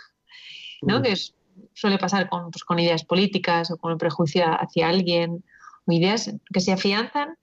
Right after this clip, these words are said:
Speaker 1: y como que se quedan, vamos.
Speaker 2: Mm. Sí, o sea, eh, habría que saber n-, no tanto el hecho de que se queden, sino por qué se quedan, ¿no? Porque, claro,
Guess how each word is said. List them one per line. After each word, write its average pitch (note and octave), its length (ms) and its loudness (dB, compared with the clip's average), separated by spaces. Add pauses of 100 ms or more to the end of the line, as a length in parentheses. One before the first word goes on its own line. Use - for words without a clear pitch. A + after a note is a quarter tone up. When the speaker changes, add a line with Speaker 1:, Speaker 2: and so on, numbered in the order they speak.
(440)
Speaker 1:
y F3 600 -4 (340)
como F#3+ 180 0
que F3+ 80 4
se F#3+ 100 2
quedan, F3 320 -2
vamos. F3 400 -8 (680)
Speaker 2:
Mm. C3+ 300 0 (840)
Sí, D3 460 0 (240)
o - 100 -6
sea, C#3+ 400 -2
eh, C3 460 0 (300)
habría D#3+ 260 2
que B2+ 80 -2
saber F3 460 2 (580)
n-, C#3 220 2
no D3+ 180 2
tanto D#3+ 260 0
el C#3 80 4
hecho D3 220 0
de D#3 140 2
que C#3+ 100 -4
se D3 160 -2
queden, D3+ 480 2
sino C3 460 0
por B2 160 2
qué D#3 120 0
se C3 160 0
quedan, B2 400 2
¿no? C3+ 240 -4
Porque, B2+ 320 0
claro, C3+ 380 0